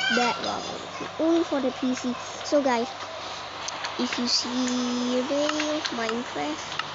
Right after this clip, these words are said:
yeah. Yes, yes, yes. Creature do not live in water like this in the land. So this is one the dolphin looks like in the game. It will certainly flop in water. It will,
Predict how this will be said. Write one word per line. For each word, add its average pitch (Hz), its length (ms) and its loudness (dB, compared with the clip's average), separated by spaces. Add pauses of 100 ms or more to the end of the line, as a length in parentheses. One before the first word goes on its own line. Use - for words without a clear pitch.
(100)
yeah. 294 160 -4 (1600)
Yes, - 340 -4
yes, - 300 -4
yes. - 140 -4 (1400)
Creature 320 340 6
do 262 140 4
not 254 320 6
live 240 300 2
in 226 320 0
water 226 260 -4
like 226 260 -2
this 240 300 -4
in 226 120 -2
the 202 140 -2
land. 190 280 -2 (680)
So 302 180 -2
this 330 220 2
is 339 160 4
one 277 300 2
the 277 80 2
dolphin 247 560 -2
looks 233 220 -6
like 226 360 -2 (260)
in 226 100 -4
the 214 120 -4
game. 220 460 0 (760)
It 330 100 6
will 339 180 8
certainly 311 540 4
flop 262 440 2 (160)
in 247 340 4
water. 233 400 0
It 233 300 0
will, 285 240 0